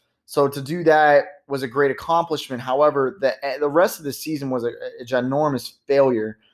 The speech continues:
You know, I don't know what it was, but for whatever reason, the Steelers were a, a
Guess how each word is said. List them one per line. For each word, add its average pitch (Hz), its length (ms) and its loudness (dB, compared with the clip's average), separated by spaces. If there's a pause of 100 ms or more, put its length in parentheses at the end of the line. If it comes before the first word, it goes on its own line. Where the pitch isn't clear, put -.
(440)
You 226 120 4
know, 233 80 6
I 226 120 4
don't 311 120 4
know 311 80 6
what 226 180 6
it 180 160 2
was, 156 340 6
but 147 240 -2
for 170 80 -2
whatever 170 460 4
reason, 151 380 -4
the 127 40 -10
Steelers 160 540 -4
were 135 220 -2
a, 117 260 -2
a 117 200 -6